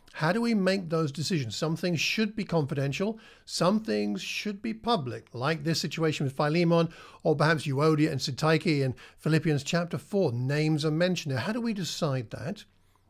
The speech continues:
And then finally, and perhaps, I think perhaps most significantly for our day-to-day life in our groups, is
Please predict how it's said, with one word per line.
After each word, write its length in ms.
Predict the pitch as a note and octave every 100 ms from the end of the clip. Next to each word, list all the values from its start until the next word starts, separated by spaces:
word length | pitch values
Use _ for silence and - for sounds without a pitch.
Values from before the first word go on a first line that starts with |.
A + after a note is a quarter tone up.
| _ -
And 120 | E3+
then 140 | F#3
finally, 480 | F3 A3+ A#3+ G3+ E3+
and 80 | D#3+
perhaps, 340 | D#3+ F3 E3+ -
I 80 | F3
think 180 | - -
perhaps 200 | E3+ D#3+
most 600 | D#3 E3 F3 G3+ - -
significantly 840 | G3+ F3+ E3+ D#3+ E3 E3 D#3 D3
for 180 | - D3
our 140 | C#3+
day-to-day 840 | A#2+ A#2 D3 D#3+ D3+ D3 B2 D3
life 320 | C#3 C#3 C#3 C3+
in 100 | A#2+
our 120 | A2+
groups, 400 | A2+ G3 C3 -
is 240 | E3 E3